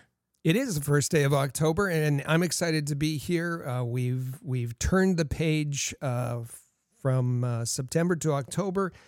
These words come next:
and I've just turned to the very last page. There's a, a media kit that comes out from the Canadiens about the twenty twenty-two training camp, and,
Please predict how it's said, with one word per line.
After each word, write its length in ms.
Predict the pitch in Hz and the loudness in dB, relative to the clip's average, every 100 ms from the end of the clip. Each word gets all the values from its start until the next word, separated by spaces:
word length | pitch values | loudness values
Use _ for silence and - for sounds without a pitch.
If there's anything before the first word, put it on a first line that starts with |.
| _ _ _ _ _ - | _ _ _ _ _ 0
and 160 | 156 | 2
I've 140 | 170 156 | 2 0
just 260 | 220 - | -2 -2
turned 640 | - 226 240 160 165 156 - | -4 -2 0 2 0 -4 -10
to 120 | - 151 | -4 -2
the 120 | 131 | -2
very 260 | 143 202 | -2 -4
last 320 | 190 170 143 - | -4 -4 -4 -4
page. 220 | 147 151 | -4 0
There's 300 | 147 143 156 | 0 0 0
a, 240 | 139 139 139 | 0 -2 -2
a 80 | |
media 320 | 139 151 151 139 | -2 0 0 -2
kit 240 | - 127 | -4 -8
that 80 | 123 | -6
comes 320 | 131 123 117 | -2 0 0
out 220 | 131 131 | 0 -2
from 280 | - 160 180 | 0 2 2
the 80 | 165 | 2
Canadiens 640 | 139 143 135 131 127 131 | 2 2 2 0 -2 -4
about 380 | 127 131 123 131 | -4 -2 -2 -4
the 100 | 127 | -8
twenty 340 | - 160 156 139 | -6 -2 -2 -2
twenty-two 500 | 156 139 127 147 135 | -4 -2 -2 -4 -4
training 400 | - 143 135 127 | -2 -2 -2 -2
camp, 320 | 147 139 143 | -4 -4 -4
and, 240 | 127 131 | -4 -4